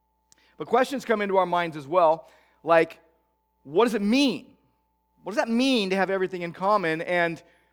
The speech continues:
is it only for the first church, or are we supposed to do something about that? And what does it mean, and what would it take for there to be no needy among us? I'm gonna read that in a moment in Acts four thirty-two to thirty-seven, that there was no needy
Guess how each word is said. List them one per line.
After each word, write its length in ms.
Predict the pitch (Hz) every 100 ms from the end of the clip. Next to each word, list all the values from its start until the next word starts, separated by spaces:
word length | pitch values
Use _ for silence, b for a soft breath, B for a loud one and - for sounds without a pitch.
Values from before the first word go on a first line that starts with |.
| _ -
is 200 | 190 196
it 80 | 196
only 300 | 208 294 320
for 100 | 302
the 80 |
first 340 | - 226 220 -
church, 440 | 208 208 202 - -
or 460 | 175 170 165 170 _ 156
are 100 | 156
we 140 | 202
supposed 320 | - 190 175
to 80 | 165
do 160 | 170 165
something 320 | 165 151 147
about 340 | 127 147 147
that? 460 | 135 127 - - _ _ _ _ _ _ _ _ _ _ _ 147
And 80 |
what 80 | 208
does 100 | 277
it 80 | 285
mean, 320 | 247 254 277
and 80 | 247
what 140 | 226
would 100 | 269
it 100 | 277
take 300 | - 233 220
for 340 | - 196 196 185 b b b
there 180 | 175 220
to 140 | 220 175
be 180 | 190
no 540 | 185 185 202 226 233 -
needy 680 | 160 170 202 214 170 160 151
among 360 | 151 156 180 160
us? 160 | 120 139
I'm 80 |
gonna 180 | 165 196
read 220 | 170 208
that 200 | 175 175
in 120 | 175 151
a 40 |
moment 560 | 156 170 151 123 117 _ _ _ -
in 120 | 143
Acts 440 | 143 160 - - - _ _ -
four 320 | 175 160 139
thirty-two 460 | - 156 156 170
to 100 | 151
thirty-seven, 580 | 139 151 139 - 151 131
that 100 | 123
there 120 | 139
was 200 | 135 117
no 300 | 135 147 160
needy 640 | 156 147 165 156 123 117